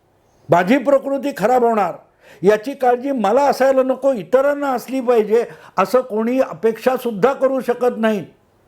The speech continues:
आणि म्हणून अजितदादा बोलले की, "मला माहिती होतं, मी आधीच सांगितलं होतं,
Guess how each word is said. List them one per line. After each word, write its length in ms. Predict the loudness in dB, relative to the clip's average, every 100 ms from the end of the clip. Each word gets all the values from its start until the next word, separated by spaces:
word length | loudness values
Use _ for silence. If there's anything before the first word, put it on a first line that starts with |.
| _ _ _ _ _ 2
आणि 160 | 2
म्हणून 280 | 4 2 2
अजितदादा 560 | 2 2 2 2 2 2
बोलले 340 | 2 4 2 0 -18 _ _
की, 60 | -4
"मला 280 | 0 2 2
माहिती 320 | 0 -2 0
होतं, 340 | 0 2 -4 -6
मी 120 | -4 -2
आधीच 420 | -2 -4 -6 -2
सांगितलं 360 | 0 0 2
होतं, 300 | 2 2 -2